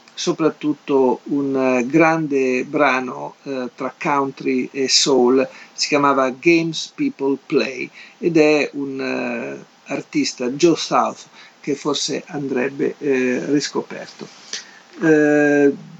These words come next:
Brian Jones, eh, è del millenovecentoquarantadue, siamo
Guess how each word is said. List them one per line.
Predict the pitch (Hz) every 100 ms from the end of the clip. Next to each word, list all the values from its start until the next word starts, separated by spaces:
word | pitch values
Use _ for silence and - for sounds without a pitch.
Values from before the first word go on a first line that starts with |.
| -
Brian | 180 208 214 208 196 190
Jones, | 185 220 185 151 - 151
eh, | 135 135 131 -
è | 160 147
del | 147
millenovecentoquarantadue, | 147 170 180 175 170 170 180 170 170 160 165 170 165 175 170 196 156 131 123 123 117
siamo | - - 170 170 156 139